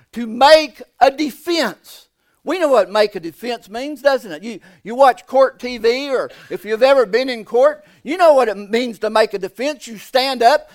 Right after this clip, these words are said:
and, and there are witnesses and there are evidence that you call to say that something is true. Well, he says we need to be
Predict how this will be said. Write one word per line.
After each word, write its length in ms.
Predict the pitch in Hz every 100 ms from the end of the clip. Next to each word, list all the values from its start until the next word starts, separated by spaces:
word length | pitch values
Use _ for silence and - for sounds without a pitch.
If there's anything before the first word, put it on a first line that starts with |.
| - -
and, 100 | 220
and 220 | 233 240
there 100 | 247
are 180 | 220 196
witnesses 640 | 214 285 277 277 294 302
and 100 | 254
there 120 | 240
are 180 | 214 202
evidence 600 | - 285 269 277 320 - - _
that 220 | - 220
you 120 | 302 277
call 480 | - 240 254 277 220
to 100 | 196
say 280 | 247 262 247
that 180 | 180
something 400 | - 269 254 240
is 180 | 180 175
true. 380 | - 226 269 285 - -
Well, 100 | -
he 100 | 254
says 300 | 339 302 226
we 320 | 185 302 370 370
need 280 | 320 302
to 60 | 269
be 440 | 180 220 220 247